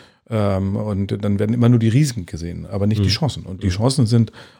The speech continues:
Speaker 1: auch sehr groß. Und, ähm, wenn man, du hast vorhin gefragt, äh, warum sollte man das tun?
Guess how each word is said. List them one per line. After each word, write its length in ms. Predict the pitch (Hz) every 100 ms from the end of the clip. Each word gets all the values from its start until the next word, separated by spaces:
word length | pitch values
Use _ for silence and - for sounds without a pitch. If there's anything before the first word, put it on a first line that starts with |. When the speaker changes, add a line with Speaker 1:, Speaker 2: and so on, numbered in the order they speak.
| -
Speaker 1:
auch 260 | 104 - -
sehr 280 | 104 107
groß. 420 | 95 127 185 - -
Und, 360 | - 117 107 113
ähm, 240 | 98 95 - - _ _
wenn 140 | 98 104
man, 380 | 98 98 110 -
du 100 | 117
hast 100 | 98
vorhin 160 | - 107
gefragt, 440 | 98 101 120 -
äh, 200 | - 107 92
warum 220 | 98 101
sollte 200 | 107 101
man 120 | 98 92
das 140 | 82
tun? 260 | - 180